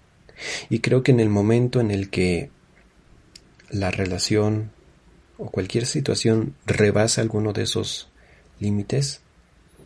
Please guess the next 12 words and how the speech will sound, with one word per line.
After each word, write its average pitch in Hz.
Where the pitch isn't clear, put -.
es -
un 117
indicativo, 110
es -
un 110
foco 107
rojo, 110
es, -
es 104
la -
señal 104
clara 139